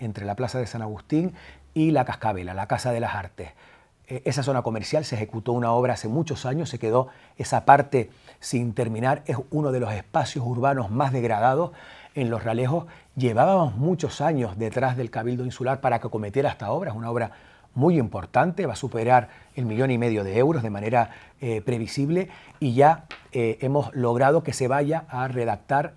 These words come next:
ese proyecto con el compromiso de ejecutar la obra el próximo año. También la redacción de los planes, eh, de gestión de las zonas comerciales de Los Realejos, Realejo Alto, Toscal Longuera, San Agustín La Cruzanta, incorporando también ahora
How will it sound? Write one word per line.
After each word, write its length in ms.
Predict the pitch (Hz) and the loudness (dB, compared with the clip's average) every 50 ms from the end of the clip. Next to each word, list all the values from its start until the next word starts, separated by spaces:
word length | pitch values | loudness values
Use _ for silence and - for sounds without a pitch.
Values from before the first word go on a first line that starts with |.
| - _ | -12 _
ese 220 | - 139 - - | -4 -2 -2 -2
proyecto 560 | 127 123 113 110 113 131 147 147 - - 170 - | -4 -2 -2 0 2 0 0 0 -2 -4 -4 -2
con 140 | 143 123 | -2 -4
el 80 | 120 110 | -4 -4
compromiso 480 | - 113 110 107 110 117 120 - 156 147 | -4 -6 -4 -4 -4 -4 -4 -4 -4 -4
de 80 | 135 | -4
ejecutar 420 | 104 120 - - 110 - 139 135 127 | -4 -6 -6 -8 -2 0 0 0 2
la 160 | 123 113 117 | 0 0 0
obra 300 | 117 120 127 139 143 143 - - - - - - - - | 0 2 2 0 0 0 -6 -16 -20 -20 -20 -20 -14 -4
el 160 | - 135 120 | 0 0 0
próximo 500 | - 123 127 120 - - 127 110 110 107 | 2 2 0 0 0 -2 -2 0 0 -2
año. 280 | 104 98 92 90 87 90 - - - - - - | -2 -4 -6 -8 -12 -14 -18 -20 -20 -20 -2 4
También 440 | 160 127 127 131 127 131 151 165 | 4 4 6 6 4 4 6 6
la 80 | 170 160 | 6 6
redacción 400 | 143 135 127 123 - - 143 147 | 6 6 4 2 2 0 -2 0
de 80 | 151 139 | 0 0
los 100 | - - | -2 -2
planes, 460 | - 135 143 139 147 170 160 160 - - - - - - _ | 2 4 4 4 4 2 0 -2 -6 -14 -20 -20 -20 -10 _
eh, 340 | - 135 123 120 113 110 113 | -2 0 2 2 0 -2 -4
de 140 | 117 117 131 | -2 -2 -2
gestión 400 | 104 110 104 - - 131 143 160 | -2 -2 -6 -6 0 0 2 4
de 80 | 151 151 | 4 2
las 160 | 135 - - | 2 0 -2
zonas 360 | - - 175 175 180 156 - | -2 2 2 4 4 2 -2
comerciales 580 | - 131 117 120 104 - - 131 120 113 101 98 | -2 -4 -4 -4 -4 2 2 2 2 2 -4 -4
de 240 | 113 113 113 107 - - - - - _ | -4 -4 -4 -6 -8 -14 -20 -20 -6 _
Los 240 | 160 143 131 104 98 | 2 2 4 2 2
Realejos, 600 | 113 117 107 127 180 190 - - 123 107 - - - - - - _ | 0 0 2 4 4 2 2 -2 -4 -6 -6 -10 -20 -20 -20 -14 _
Realejo 480 | - 123 120 107 107 101 - 107 107 127 | 0 0 2 2 0 -4 -6 0 4 4
Alto, 300 | 147 165 156 160 160 - | 4 4 4 -2 -4 -6
Toscal 340 | - - - - 131 127 127 | -6 -12 -8 -6 -4 -4 -4
Longuera, 600 | 120 117 120 120 135 147 151 160 156 160 - - _ | -4 -6 -4 -2 0 4 4 4 4 2 -2 -14 _
San 180 | - - 127 113 | -8 -6 -4 -4
Agustín 340 | 110 107 - - 127 135 143 | -4 -6 -6 -4 -2 -2 -2
La 80 | 135 | -2
Cruzanta, 600 | 117 117 110 - - 147 165 185 175 - 190 185 185 - - - | -2 -6 -8 -4 -2 0 0 0 2 2 2 0 0 -4 -12 -6
incorporando 720 | - 139 131 131 135 117 98 - 117 117 131 147 160 147 143 | -4 -4 0 0 0 -2 0 0 4 6 6 6 6 2 0
también 420 | 113 113 110 110 117 131 139 135 | -2 -4 -4 -2 0 0 0 0
ahora 360 | 127 117 120 135 131 131 123 | -2 -2 -2 -2 0 -2 -2